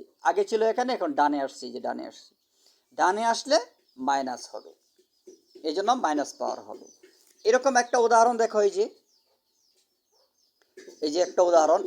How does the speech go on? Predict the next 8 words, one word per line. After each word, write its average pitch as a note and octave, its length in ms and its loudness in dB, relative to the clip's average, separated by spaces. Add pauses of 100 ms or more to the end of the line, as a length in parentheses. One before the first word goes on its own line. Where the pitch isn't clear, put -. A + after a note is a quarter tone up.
(200)
এই B3+ 80 4 (100)
সংখ্যাটাকে G#3 540 2
তুমি F3 140 -6 (100)
বৈজ্ঞানিক E3 440 0 (100)
রূপে D3 200 -4 (160)
প্রকাশ B2+ 280 -6 (160)
করো। - 160 -14 (880)
তাহলে G#3 360 6